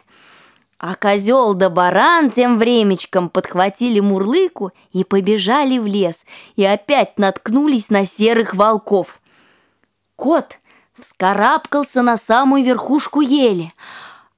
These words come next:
а козёл с бараном схватились передними ногами за еловый сук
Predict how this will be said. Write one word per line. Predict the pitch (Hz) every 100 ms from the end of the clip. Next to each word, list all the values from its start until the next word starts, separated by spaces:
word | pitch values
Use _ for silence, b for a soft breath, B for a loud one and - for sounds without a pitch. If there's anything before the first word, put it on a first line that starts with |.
| -
а | 180
козёл | - 247 247 302 220
с |
бараном | 185 233 277 339 294 208 185
схватились | - - 214 240 294 320 226 -
передними | 247 294 269 214 226
ногами | 233 233 262 254 226
за | 214
еловый | 240 269 277 262 254
сук | - 359 381